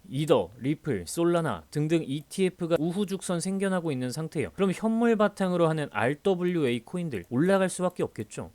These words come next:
에이아이 코인들 올라가는 건 사실 뭐 자연의 섭리 같은 것들이고요. 이러한 고래, 기관, 지갑들을 추적해보니까 이들의 평균 단가에서 살짝 오른 수준인데, 본격적으로 올리겠다 싶은 때가 오면 타점 공유가 나갈 겁니다.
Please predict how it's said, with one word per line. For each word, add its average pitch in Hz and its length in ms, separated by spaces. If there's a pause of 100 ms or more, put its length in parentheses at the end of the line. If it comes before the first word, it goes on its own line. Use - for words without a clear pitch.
에이아이 208 280
코인들 185 400
올라가는 117 420
건 101 240
사실 202 260
뭐 127 140
자연의 147 480
섭리 202 400
같은 170 300
것들이고요. 87 600
이러한 143 460
고래, - 380 (220)
기관, 151 420 (240)
지갑들을 147 540
추적해보니까 160 880
이들의 165 400
평균 208 420
단가에서 147 460
살짝 - 720 (140)
오른 147 340
수준인데, 143 680 (100)
본격적으로 180 800
올리겠다 156 640
싶은 147 320
때가 151 320
오면 104 420
타점 190 600
공유가 123 580
나갈 98 320
겁니다. 87 500